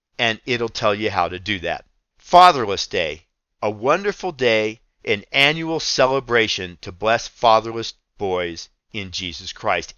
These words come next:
and their sisters, and their moms, and their grandmothers. What do we do on Fatherless Day? Well, we have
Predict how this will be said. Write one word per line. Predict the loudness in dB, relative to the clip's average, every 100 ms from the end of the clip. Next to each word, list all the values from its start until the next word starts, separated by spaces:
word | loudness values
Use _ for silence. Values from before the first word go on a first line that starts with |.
| 2
and | 4 4 0
their | -4
sisters, | -4 -6 -6 -10 -12 -14 _ _ _
and | 0 2 0
their | -4
moms, | 0 0 0 -4 -14 -8
and | -6 -6 -10
their | -10 -10
grandmothers. | -4 2 2 2 -6 -10 -14 -16 _ _ _ -4
What | -2
do | -2
we | -4
do | -4 -4
on | -4
Fatherless | 0 2 2 0 -8 -8
Day? | -6 -6 -8 _ _ _ -2
Well, | 4 6 4 _ _ _ _
we | -8 -4
have | 2 2